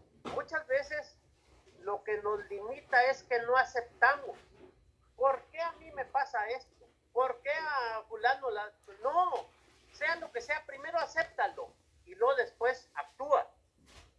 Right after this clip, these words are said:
Hay que aceptar, para bien o para mal, primero aceptar.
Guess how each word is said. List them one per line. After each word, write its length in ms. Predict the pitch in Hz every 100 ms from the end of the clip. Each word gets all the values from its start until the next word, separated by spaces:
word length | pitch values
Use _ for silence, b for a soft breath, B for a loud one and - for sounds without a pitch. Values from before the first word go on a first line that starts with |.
| _
Hay 180 | 170 226
que 60 | 285
aceptar, 600 | 277 277 - 226 269 - - - _ _ _ _
para 260 | 196 208
bien 240 | 208 269 285
o 100 | 285
para 220 | - 196
mal, 260 | 190 190 - -
primero 320 | 202 220 254
aceptar. 640 | - - - - 233 226